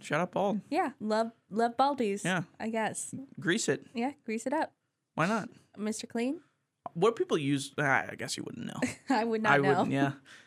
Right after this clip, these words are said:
Speaker 2: Anyways, James, I wanna share just some quick updates. I'm gonna do this on every episode now because there has been a lot
Speaker 1: Oh.
Speaker 2: happening beyond what we discuss.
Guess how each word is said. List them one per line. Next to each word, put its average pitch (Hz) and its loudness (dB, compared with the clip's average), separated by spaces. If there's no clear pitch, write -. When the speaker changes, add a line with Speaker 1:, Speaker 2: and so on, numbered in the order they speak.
Speaker 2:
Anyways, 277 4
James, 233 2
I 320 4
wanna 427 2
share 302 2
just 294 -4
some 269 0
quick 285 -2
updates. 254 0
I'm 269 2
gonna 240 0
do 254 0
this 262 0
on 254 2
every 262 2
episode 208 0
now 196 2
because 277 -2
there 330 2
has 453 0
been 392 0
a 403 2
lot 381 6
Speaker 1:
Oh. - 6
Speaker 2:
happening 254 2
beyond 233 2
what 240 -2
we 254 0
discuss. 320 0